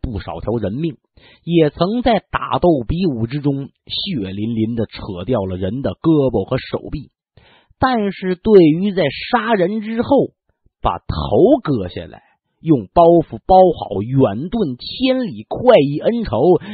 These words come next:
这等绿林好汉、水浒大盗式的行为，在现在文明社会还是有点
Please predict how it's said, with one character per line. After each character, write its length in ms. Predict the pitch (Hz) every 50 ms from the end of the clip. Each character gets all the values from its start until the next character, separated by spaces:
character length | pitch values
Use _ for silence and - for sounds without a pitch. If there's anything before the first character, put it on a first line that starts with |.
| 190 - -
这 240 | - 196 151 117
等 160 | 95 101 101 127
绿 160 | 202 240 254 185 131 120
林 180 | 139 202 247 247
好 300 | - - - 95 - 107 -
汉、 240 | - 226 190 147 117
水 240 | 110 - - - 151 190 233 254 262 214
浒 320 | 135 139 104 - 147 -
大 260 | - - - - 180
盗 220 | 180 208 190 160 131
式 240 | - - 147 135
的 80 | 110 98
行 240 | - - 101 101 104
为， 240 | 98 87 85 87 90 104 113 _ _ _ _ _ -
在 160 | 247 240 226
现 400 | - - - 294 277 226 180 160
在 200 | 165 180 156 131
文 200 | 117 117 123 180
明 320 | 247 277 247 170 120 104
社 240 | 98 - 120 104 90
会 240 | - - 95 85 - _ _ _ _ _ _
还 220 | _ _ - 95 92
是 160 | - - 101
有 160 | 92 98 104
点 140 | 110 95